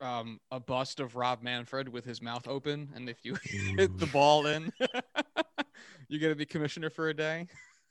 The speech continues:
Speaker 2: Yeah. I've always wanted to drop my ball into Rob Manfred's mouth.
Speaker 1: <laughs>
Speaker 2: Yeah.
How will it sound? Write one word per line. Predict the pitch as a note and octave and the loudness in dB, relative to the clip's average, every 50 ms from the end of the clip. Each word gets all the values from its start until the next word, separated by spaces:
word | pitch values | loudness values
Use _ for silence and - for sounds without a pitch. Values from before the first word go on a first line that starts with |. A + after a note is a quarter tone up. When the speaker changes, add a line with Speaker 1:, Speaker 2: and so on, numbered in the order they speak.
| _ _ _ _ _ | _ _ _ _ _
Speaker 2:
Yeah. | F2+ F#2 F#2+ F#2+ F#2+ F2+ F2+ F#2 F#2 F#2 - - - _ _ _ - - _ _ - - - | 4 6 8 8 10 10 10 10 8 6 2 -6 -18 _ _ _ -16 -16 _ _ -8 0 4
I've | G#2+ G#2 G2+ | 6 10 12
always | A#2 A#2 A#2+ A#2+ G#2+ G#2 | 12 12 12 12 12 12
wanted | G#2+ G#2+ G#2 G2+ G2 F2+ | 12 12 12 12 12 10
to | F#2 | 8
drop | E2+ - G#2 F#2+ F#2 - | 8 10 10 10 10 10
my | F#2+ F#2 F2 | 8 6 8
ball | - - F#2 F#2 F2+ F2+ F2 | 8 8 8 8 8 8 6
into | F2 E2+ - F2+ | 4 4 4 4
Rob | F2+ F2+ F#2 E2+ F2 | 8 8 8 8 8
Manfred's | F#2 F#2 F2+ - - F#2 E2+ - | 6 4 6 6 6 6 6 6
mouth. | - F2+ F2+ F2+ F2+ F2+ - - - | 4 4 6 6 4 4 0 -4 -12
Speaker 1:
<laughs> | - - | 0 6
Speaker 2:
Yeah. | F#2+ F2 F2 F2+ F2 F2 F2 | 10 10 12 12 12 12 10